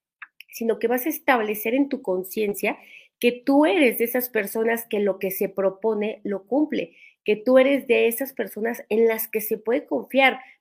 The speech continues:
porque lo que dices lo haces. Y eso lo vas a establecer de ti para ti, te vas a convencer a ti y operar a partir de esa energía,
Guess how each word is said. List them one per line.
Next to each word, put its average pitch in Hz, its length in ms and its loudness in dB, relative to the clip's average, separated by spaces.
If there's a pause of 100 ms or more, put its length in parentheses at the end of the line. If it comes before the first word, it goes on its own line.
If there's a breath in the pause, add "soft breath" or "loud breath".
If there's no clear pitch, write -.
porque 208 320 -2
lo 208 180 0
que 196 160 -2
dices 233 540 -4
lo 196 200 -2
haces. 214 440 -4 (440 loud breath)
Y 240 140 6
eso 262 180 4
lo 302 120 4
vas 247 180 0
a 277 40 -4
establecer 220 600 -4
de 214 160 -2 (100)
ti 277 140 -2
para - 320 -6
ti, - 320 -2
te 196 80 -2
vas 214 240 -4
a 330 120 -6
convencer 208 560 -6
a 208 140 -6
ti - 260 -14 (340 loud breath)
y 233 140 8
operar 240 840 6
a 190 180 0
partir 208 500 0
de 214 220 -2
esa 202 180 -8
energía, 190 580 -2